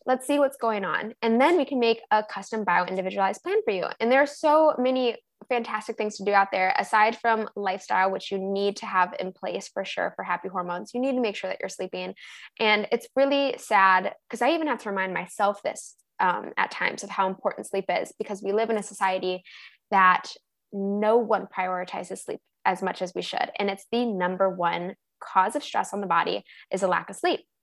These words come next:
And most of us aren't sleeping enough. We aren't sleeping at the right times either. There are a lot of people, even the people who are out there going, like, "You should sleep, you know, seven to nine hours a night."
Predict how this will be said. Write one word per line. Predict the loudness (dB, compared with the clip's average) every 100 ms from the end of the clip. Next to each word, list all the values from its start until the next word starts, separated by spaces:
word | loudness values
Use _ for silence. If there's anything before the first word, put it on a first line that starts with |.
| _ _ _ -6 0
And | 4
most | 2 2
of | 0
us | 2
aren't | 0 0
sleeping | 0 0 0
enough. | -2 -4 _ -20 -4
We | 2
aren't | 2 2
sleeping | -2 -2 -2
at | 0
the |
right | 0 0 -6
times | -8 -4 -2 -2 -2 0
either. | 2 4 4
There | 4
are | 4
a |
lot | 4 4
of | 2
people, | -4 -4 0 0
even | 0 0
the | 0
people | 0 2
who | 2 6
are | 6
out | 4 2
there | -2
going, | -2 -8
like, | -6 -6
"You |
should | -4 -6
sleep, | -2 -4 0
you |
know, | 0
seven | 0 -2 -2
to | -2
nine | -4 0
hours | 0 0
a |
night." | 2 2